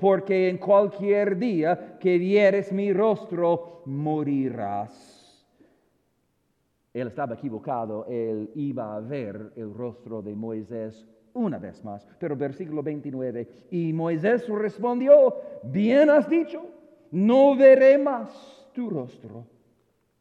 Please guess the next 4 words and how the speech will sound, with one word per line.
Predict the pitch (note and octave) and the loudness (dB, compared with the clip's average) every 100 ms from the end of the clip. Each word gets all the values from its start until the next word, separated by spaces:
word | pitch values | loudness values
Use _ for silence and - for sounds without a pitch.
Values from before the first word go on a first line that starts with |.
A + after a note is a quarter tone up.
| _ _ _ _ _ _ _ _ | _ _ _ _ _ _ _ _
Señores | _ _ G3+ F#3+ F#3 F3+ F#3 G3+ A#3+ A#3+ A#3 | _ _ -4 -2 -4 -4 -2 0 2 2 -2
y | G3 | -8
señores, | G3+ E3 D#3 C3+ B2+ B2+ - - _ _ _ _ _ | -6 -2 0 0 -2 -6 -12 -20 _ _ _ _ _
señoras, | _ D3 D3 C3+ B2 - | _ -6 -2 -2 -4 -12